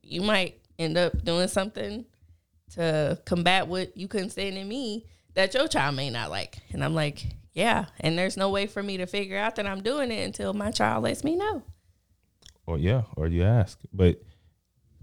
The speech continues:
Speaker 2: I agree w-, I, but I do agree with the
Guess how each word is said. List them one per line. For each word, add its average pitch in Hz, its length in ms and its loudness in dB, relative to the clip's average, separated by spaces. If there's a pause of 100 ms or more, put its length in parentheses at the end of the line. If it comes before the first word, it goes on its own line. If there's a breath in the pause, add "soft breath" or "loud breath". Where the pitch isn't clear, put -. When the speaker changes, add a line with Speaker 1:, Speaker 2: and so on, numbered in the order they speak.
(600)
Speaker 2:
I 104 160 8
agree 113 260 6
w-, 107 220 2
I, 107 200 8
but 95 180 6
I 107 120 8
do 120 240 8
agree 107 240 6
with 98 200 6
the 92 280 2